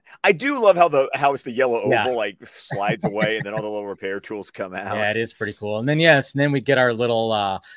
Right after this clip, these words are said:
Speaker 2: we get our explanation of why there is a, uh, uh, a robot Batman, and it kinda shows,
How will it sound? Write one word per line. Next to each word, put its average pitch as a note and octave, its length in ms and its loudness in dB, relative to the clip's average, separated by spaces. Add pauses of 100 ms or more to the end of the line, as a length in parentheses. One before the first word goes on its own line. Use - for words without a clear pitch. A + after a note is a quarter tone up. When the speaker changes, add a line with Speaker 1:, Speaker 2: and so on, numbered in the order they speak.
Speaker 2:
we D3 100 2
get G3+ 140 10
our E3+ 100 12
explanation B2+ 720 4
of G2 120 -8
why G2+ 320 0
there F#2 160 -6
is F#2 340 -8
a, F2+ 240 -10
uh, E2+ 140 -10 (240)
uh, F2+ 360 -8
a - 60 -16
robot G2+ 400 -2
Batman, G2 400 -4
and F#2+ 100 -10
it F#2+ 60 -14
kinda G#2+ 180 -10
shows, G#2 440 0